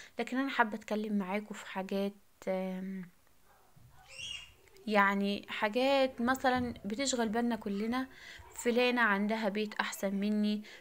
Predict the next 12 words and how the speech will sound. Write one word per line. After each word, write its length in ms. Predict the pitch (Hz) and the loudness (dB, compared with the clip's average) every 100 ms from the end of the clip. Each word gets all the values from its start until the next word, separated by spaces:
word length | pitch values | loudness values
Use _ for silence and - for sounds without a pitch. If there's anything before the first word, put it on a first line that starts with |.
| - | -14
فلانة 360 | - 208 208 | -4 0 0
عندها 380 | 208 196 202 214 | 0 -2 -2 -2
شقة 300 | 208 233 - | -2 -2 0
احسن 440 | - 220 - - 202 | 0 0 -6 -4 -2
مني. 440 | 196 208 208 202 202 - - | 0 0 0 0 -4 -18 -4
ربنا 420 | 208 208 202 233 226 | 0 2 2 0 2
بيوزع 500 | 214 208 202 208 196 | 2 2 2 0 -2
ال-، 120 | 202 - - | -4 -10 -8
ال-، 360 | 202 202 196 - | -4 -2 -4 -4
الارزاق 720 | 202 - 196 185 214 233 - | -2 -2 -2 -2 0 0 -2
ومقسم 540 | 202 202 208 214 220 | -4 -4 -4 -4 -4
الارزاق، 560 | 208 208 202 185 214 | -4 -2 -4 -2 -2